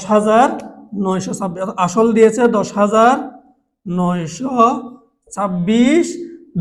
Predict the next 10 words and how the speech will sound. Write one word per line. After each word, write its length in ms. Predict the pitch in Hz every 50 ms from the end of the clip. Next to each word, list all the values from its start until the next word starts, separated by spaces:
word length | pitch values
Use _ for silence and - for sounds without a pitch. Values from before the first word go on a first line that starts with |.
| 156 202
দশমিক 640 | 190 180 - - 233 226 220 220 240 262 294 311 - - - - - - - - -
একাশি। 600 | 175 170 160 - 185 175 170 151 - - 147 127 127 - _ _ _ _ _ _ _ _ _ _ _ _ _ _ _ _ _ _ _
তাহলে 160 | 175 190 185 190
আসল 180 | 185 185 240 240 233 240
পরিশোধ 300 | 233 202 - 240 214 - - 226
করেছে, 320 | 220 226 220 220 240 226 254 262 262
সে 80 | - 269 262 262 247
মোট 140 | 240 226 - -
কিস্তি 240 | 240 226 - - 254 214
দিয়েছে 300 | 214 220 208 - - 254